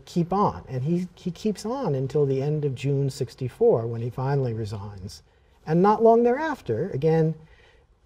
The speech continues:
bears mentioning, he basically spends the fall of sixty-four on the campaign trail to ensure that Abraham Lincoln is elected president again. So, yes, ambition,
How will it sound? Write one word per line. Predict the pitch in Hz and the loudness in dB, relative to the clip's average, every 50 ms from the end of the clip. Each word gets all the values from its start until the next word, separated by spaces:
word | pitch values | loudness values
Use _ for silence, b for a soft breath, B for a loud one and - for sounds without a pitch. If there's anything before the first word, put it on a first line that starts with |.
| _ _ _ _ - | _ _ _ _ -2
bears | - 120 127 131 - - - - | 0 0 0 0 -2 -6 -14 -12
mentioning, | - 302 302 - - 160 156 156 b b b b b b b b _ _ _ - | -10 -8 -4 -2 -2 -2 -2 -4 b b b b b b b b _ _ _ -10
he | 160 196 262 | -6 -4 -4
basically | 247 - - 247 285 269 - 311 - 262 214 | -2 2 2 4 4 4 2 2 4 4 4
spends | - - - 214 226 240 190 - | 4 4 4 6 6 6 6 6
the | - 156 | 4 2
fall | - - 196 190 202 208 196 185 | 4 6 6 8 8 8 8 6
of | 165 - | 4 2
sixty-four | - 165 - - - 147 - - 277 285 247 180 151 | 0 -2 -2 -2 -2 -2 -2 0 4 6 6 6 6
on | 147 151 147 | 4 2 0
the | 147 | 0
campaign | 139 - 175 160 160 156 139 - 269 302 302 247 | 0 0 2 2 2 2 2 0 0 0 -2 2
trail | - 165 139 123 127 139 | 4 4 4 4 4 0
to | - - 170 | 0 0 0
ensure | 170 160 147 - - - 262 277 269 240 220 202 | 0 0 -2 -4 -6 -4 0 4 8 8 8 8
that | 170 160 165 170 160 - - _ _ _ _ _ _ - | 8 6 4 2 0 -4 -12 _ _ _ _ _ _ 2
Abraham | - 170 180 175 175 160 170 165 156 151 | 4 6 6 6 4 2 2 2 4 4
Lincoln | 185 240 247 233 - 131 127 131 | 4 2 2 0 -2 -2 -2 -2
is | 139 143 - | -2 -2 0
elected | 151 131 135 131 - - 131 123 | 2 2 2 2 0 -2 -4 -2
president | - 151 147 139 127 127 123 123 120 | 0 2 2 2 2 0 -2 -2 -4
again. | 127 147 202 214 185 104 - | -2 0 0 0 0 -2 -6
So, | - - - 151 151 143 143 131 - b b b b b b b b b b b b - _ _ _ _ _ - - - 180 | -4 -2 2 4 4 4 4 2 -2 b b b b b b b b b b b b -20 _ _ _ _ _ -20 -12 -8 2
yes, | 170 180 214 233 254 - 262 | 6 8 10 10 8 8 6
ambition, | 247 226 208 202 294 294 - - - 170 147 143 156 156 143 | 6 6 6 6 4 2 2 2 4 4 4 4 2 0 -2